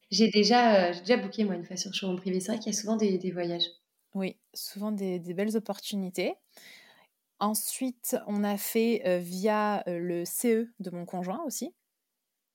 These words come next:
Speaker 2: Donc là aussi, de belles opportunités puisque ça se présente bien et, euh,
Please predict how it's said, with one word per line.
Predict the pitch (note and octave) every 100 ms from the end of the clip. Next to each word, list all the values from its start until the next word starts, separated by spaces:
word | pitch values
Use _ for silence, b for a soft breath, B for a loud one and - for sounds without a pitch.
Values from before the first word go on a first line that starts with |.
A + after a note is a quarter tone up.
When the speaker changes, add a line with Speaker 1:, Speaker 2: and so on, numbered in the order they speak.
| _ -
Speaker 2:
Donc | E3 D#3 -
là | F3 F3
aussi, | F3 -
de | E3+
belles | F3 F3+
opportunités | E3+ E3 - F3+ E3+ F3+
puisque | F3+ - -
ça | D#3 D3+
se | -
présente | - F3 E3 F3
bien | D#3+ F3+ F#3+ F#3 F3+
et, | D#3+
euh, | D3+